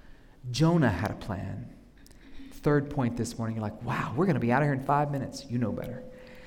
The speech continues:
God had a plan. Jonah had a plan. Third point, God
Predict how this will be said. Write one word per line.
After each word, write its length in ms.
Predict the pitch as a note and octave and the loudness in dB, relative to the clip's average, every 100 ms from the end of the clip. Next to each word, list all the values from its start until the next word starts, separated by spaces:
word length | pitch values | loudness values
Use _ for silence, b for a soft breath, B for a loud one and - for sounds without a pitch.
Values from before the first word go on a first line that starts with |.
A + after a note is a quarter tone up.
| B - | B 2
God 240 | D3 D#3 E3 | 8 10 12
had 140 | F3 | 10
a 60 | F3 | 8
plan. 600 | F3 F3 F3 E3 E3 - B G3 C#3 | 8 10 10 6 2 -6 B -6 6
Jonah 380 | F3+ F#3 F#3+ | 12 12 12
had 160 | D#3 D3 | 12 12
a 60 | C#3 | 10
plan. 600 | D3 C3 C3 C3 C3+ B2+ - | 8 6 6 4 2 -4 6
Third 240 | E3 F3 F3 | 10 10 8
point, 520 | D3+ B2 B2 - B B B B A2+ | 4 6 4 0 B B B B 4
God 640 | E3 D#3+ C#3 A2+ A2+ A2+ | 10 12 12 10 4 0